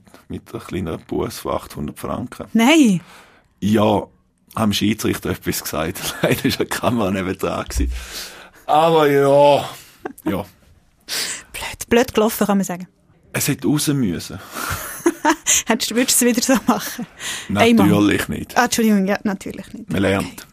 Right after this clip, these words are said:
Speaker 2: Das ist gut, super. Ich habe dich genug lang geplagt. Ich habe eigentlich nur noch eine allerletzte Frage.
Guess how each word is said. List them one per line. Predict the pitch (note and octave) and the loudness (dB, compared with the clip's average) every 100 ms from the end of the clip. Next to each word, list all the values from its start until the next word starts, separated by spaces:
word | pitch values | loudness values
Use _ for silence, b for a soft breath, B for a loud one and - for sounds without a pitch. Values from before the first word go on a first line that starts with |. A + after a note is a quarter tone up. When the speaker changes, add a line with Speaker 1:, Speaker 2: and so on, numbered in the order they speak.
| _ | _
Speaker 2:
Das | - - | -6 -6
ist | - | -6
gut, | - - - - - | -12 -18 -20 -20 -20
super. | - - - B B B B B B | -20 -20 -20 B B B B B B
Ich | A3 | 2
habe | G#3+ | 2
dich | G3+ | 0
genug | - G#3 | 2 4
lang | A3+ A3 A3 _ _ _ | 4 4 0 _ _ _
geplagt. | - A3+ G#3 F3+ F#3+ - | 4 6 6 4 0 -2
Ich | - | 0
habe | G#3 | 2
eigentlich | G3 G3 | 4 4
nur | G#3 | 4
noch | G#3 | 4
eine | G3+ D#3 | 4 2
allerletzte | G3 G#3 F#3 G#3 - - | 0 2 0 0 -4 -4
Frage. | F3+ F#3+ - | -2 -2 -4